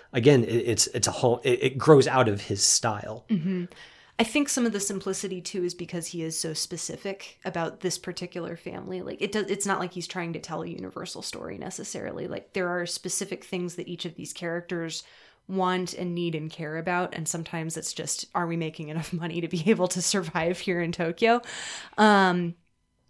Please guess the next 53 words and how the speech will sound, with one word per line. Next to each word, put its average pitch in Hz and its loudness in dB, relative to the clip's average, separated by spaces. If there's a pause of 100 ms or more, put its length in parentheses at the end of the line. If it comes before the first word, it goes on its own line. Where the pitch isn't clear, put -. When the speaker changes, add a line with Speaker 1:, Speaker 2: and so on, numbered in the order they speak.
(140)
Speaker 2:
but 240 10
each 233 4
of 269 4
them 202 6
approaches 175 0
that - -2
same 170 0
problem 165 0
of, 156 -6
like, - -6
the 185 0
business 170 -2
of 165 -8
how 170 -4
to 170 -4
be 170 -4
alive 156 -6
in 233 -4
a 233 -6
slightly 240 -4
different 233 -4
way, 226 -4
I 233 -4
think. 233 -10 (480)
And 196 4
I 180 -2
think 226 0
it's 214 0
that 180 0
specificity 175 -2
that 165 -6
makes 170 -6
these 165 -6
characters 160 -4
read 165 -4
as 160 -2
extremely 170 -4
real 156 -4
to 214 -4
me, 208 0
even 160 -2
when 151 -6
we 151 -6
only 151 -8
spend - -8
a - -10
few 170 -8
minutes - -8
of - -10
time - -10
with 190 -10
them. - -8
Like, - -16